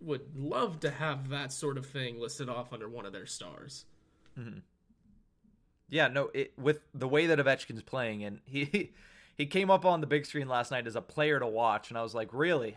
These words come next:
Speaker 2: Uh, are we, are we sure that we, we think that Alex Ovechkin's gonna do something tonight?" And I believe he had two assists last night, which, I mean, you, you held him out of the, the goal column, but he still has fourteen assists this year. Like, he's, he's playing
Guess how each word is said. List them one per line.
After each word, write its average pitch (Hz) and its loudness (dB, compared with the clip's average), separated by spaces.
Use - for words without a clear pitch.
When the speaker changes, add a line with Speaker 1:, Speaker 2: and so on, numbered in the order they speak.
Speaker 2:
Uh, 113 -2
are 113 0
we, 123 -6
are 120 0
we 123 -2
sure 151 2
that 117 0
we, 113 -10
we 120 -12
think 131 -12
that 117 -2
Alex 127 0
Ovechkin's 123 -2
gonna 120 -6
do 131 -4
something 107 -6
tonight?" 104 -4
And 110 -4
I 113 0
believe 156 -2
he 151 2
had 123 4
two 135 0
assists 120 -4
last 104 -4
night, 101 -8
which, 117 -4
I 131 -4
mean, 127 -6
you, 127 -6
you 131 0
held 156 2
him 151 0
out 143 6
of 135 0
the, 110 2
the 113 -4
goal 147 2
column, 104 -2
but 117 2
he 120 -4
still 208 -2
has 165 4
fourteen 175 0
assists 147 -4
this 117 -8
year. 104 -10
Like, 113 -8
he's, 156 -4
he's 151 -4
playing 175 0